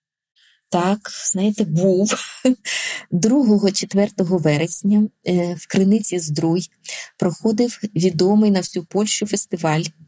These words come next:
«Криниця поезії». І починала цей фестиваль я двома власними віршами польською мовою. А після закінчення конкурсної частини відбувся мій міні-концерт.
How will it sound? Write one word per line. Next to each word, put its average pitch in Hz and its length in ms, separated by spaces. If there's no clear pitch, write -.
«Криниця 175 520
поезії». 151 680
І 240 360
починала 214 560
цей 220 340
фестиваль 214 640
я 208 280
двома 180 520
власними 190 680
віршами 220 500
польською 202 520
мовою. 185 520
А 190 100
після 196 320
закінчення 202 840
конкурсної 190 600
частини 214 640
відбувся 190 760
мій 208 460
міні-концерт. 196 840